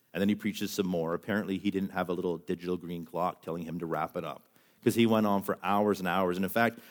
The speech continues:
Luke at one point stops recording what Peter says and just, and just says this instead. "With many other words, Peter spoke to the crowd. But in the end, three thousand people believed and were baptized that day."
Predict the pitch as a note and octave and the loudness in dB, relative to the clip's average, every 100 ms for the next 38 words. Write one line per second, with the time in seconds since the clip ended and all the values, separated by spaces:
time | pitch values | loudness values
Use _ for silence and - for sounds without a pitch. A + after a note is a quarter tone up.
0 | - A#2+ - C3+ A2 B2+ B2+ A#2 G#2 - | 0 4 6 6 6 4 4 2 2 -2
1 | - A2 A#2 - A2 G#2+ - G#2 A2 F#2 | 0 2 2 -2 -6 -6 2 2 4 0
2 | E2 F2+ - G2 F#2+ F#2 - F#2+ F2+ E2 | 0 -4 -2 -2 0 0 2 2 2 -2
3 | F#2+ F2 - - F2+ F#2 G2 - F2+ F2 | -4 -4 -6 -8 -4 0 0 0 0 -2
4 | - E2+ - F2 D#2+ - _ _ - A2 | -4 -4 -4 -2 -4 -8 _ _ 0 4
5 | A2 A#2 A#2 A#2 A2 A2 G2 G#2 G2+ F2 | 6 8 8 6 4 4 4 4 4 2
6 | - - G2 F#2 - - F2+ E2+ - F#2+ | -4 -6 -4 -4 -4 -2 -2 -2 -6 -6
7 | E2+ D#2+ D#2+ D2+ C#2 - _ _ _ _ | -4 -2 -2 -4 -8 -16 _ _ _ _
8 | G#2 G#2+ G#2+ G#2 G2 - A#2 A2+ A2 G#2+ | 2 6 6 6 2 2 0 4 4 4
9 | G#2+ F2+ - G2+ F2+ D#2 E2 F2+ F#2 F2+ | 2 -4 -4 -4 -6 -8 -6 -2 -2 -2
10 | E2+ E2 D#2 D#2 - D2+ D2 D#2 C2+ - | -4 -4 -2 -4 -4 -6 -6 -8 -10 -10
11 | C2 | -16